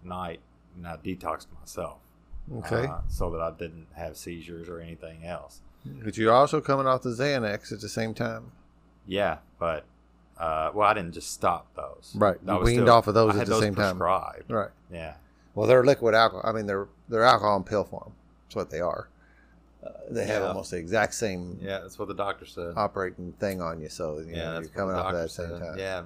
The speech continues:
Speaker 1: from, from there I went into the rooms, though.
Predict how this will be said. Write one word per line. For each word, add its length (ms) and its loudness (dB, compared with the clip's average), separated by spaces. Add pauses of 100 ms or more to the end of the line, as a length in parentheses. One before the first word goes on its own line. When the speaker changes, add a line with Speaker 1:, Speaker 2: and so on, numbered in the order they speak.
Speaker 1:
from, 340 -10
from 220 -8
there 280 -2
I 60 -2
went 220 -8
into 720 -14
the 100 -8
rooms, 460 -10
though. 280 -12